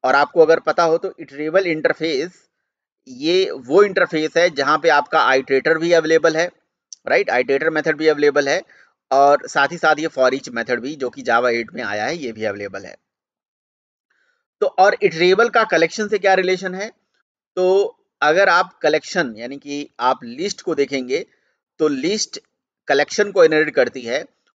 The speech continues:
और कलेक्शन कहीं ना कहीं इटरेबल को इनहेरिट करती है। तो जो पूरा कलेक्शन फ्रेमवर्क है, उसका जो रूट क्लास, सॉरी, रूट इंटरफेस है, that is collection, वो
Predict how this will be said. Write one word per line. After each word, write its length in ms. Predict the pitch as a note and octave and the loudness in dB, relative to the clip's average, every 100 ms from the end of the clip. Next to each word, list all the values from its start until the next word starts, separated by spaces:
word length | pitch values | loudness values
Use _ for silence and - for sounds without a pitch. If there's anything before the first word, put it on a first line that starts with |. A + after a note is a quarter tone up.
| - | -6
और 140 | C3 - - | -6 -6 -2
कलेक्शन 500 | D3+ D#3+ - A#3 A#3 | 0 0 -2 -4 0
कहीं 200 | F3 D3+ | 0 0
ना 60 | |
कहीं 240 | C#3+ C#3+ E3+ D#3+ | -4 -10 -12 -14
इटरेबल 420 | - B2+ B2+ A#2+ | -10 -4 -2 -2
को 140 | C3 | -6
इनहेरिट 320 | A2+ A2 G#2 | -8 -10 -8
करती 260 | G#2 G2 G#2 | -10 -10 -14
है। 160 | F2+ - _ _ _ _ _ | -18 -20 _ _ _ _ _
तो 260 | G#3 D#3+ C3+ | 2 2 -2
जो 140 | F#3 | -8
पूरा 220 | - - | 0 0
कलेक्शन 420 | G3 D#3+ D#3+ G#3+ | 2 0 2 -2
फ्रेमवर्क 520 | G3 F3 E3+ G3+ B3 - | 0 -2 4 4 4 2
है, 300 | C#3 E3 - _ _ _ - | -2 -2 -10 _ _ _ -12
उसका 200 | D3 G3 | -2 0
जो 120 | E3+ | 0
रूट 300 | D3 E3 A#3+ | -2 -4 -4
क्लास, 360 | - C#3+ C#3 C#3 | 0 4 4 2
सॉरी, 380 | - - C3+ B2 | -4 -2 -2 -2
रूट 240 | E3 A3 | -6 -4
इंटरफेस 580 | E3+ D#3+ F3 D#3+ D#3 C#3+ | -4 -4 -4 -4 -4 -2
है, 200 | C3+ D#3 _ _ - | -2 -2 _ _ -4
that 160 | C3 C3+ | -4 -2
is 60 | - | -2
collection, 460 | D3 F3+ - C#3 G#3 _ _ _ _ | -2 -2 -6 -8 -12 _ _ _ _
वो 640 | A2+ A2 C#3+ G3+ A#3+ - | _ -8 2 4 4 0